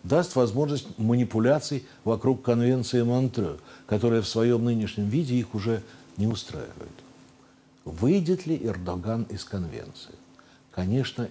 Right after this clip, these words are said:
теоретически может. Но другой вопрос, останется ли он у власти к тому времени? И вообще, как изменится баланс сил до этого времени в регионе?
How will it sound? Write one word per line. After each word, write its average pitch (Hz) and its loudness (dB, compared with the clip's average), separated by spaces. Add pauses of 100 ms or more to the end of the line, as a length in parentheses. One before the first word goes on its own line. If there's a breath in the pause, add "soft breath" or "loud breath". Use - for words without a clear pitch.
теоретически 101 -6
может. 85 -6 (540 loud breath)
Но 120 4
другой 147 6
вопрос, - -8 (260 loud breath)
останется 107 0
ли 107 4
он 110 2
у 120 0
власти 160 -2
к - -18
тому 76 -10
времени? - -14 (400 loud breath)
И 110 2
вообще, 123 4
как 104 0
изменится 107 -2
баланс 101 0
сил 165 0 (300 loud breath)
до 98 2
этого 104 0
времени 113 2
в 104 -4
регионе? 104 -4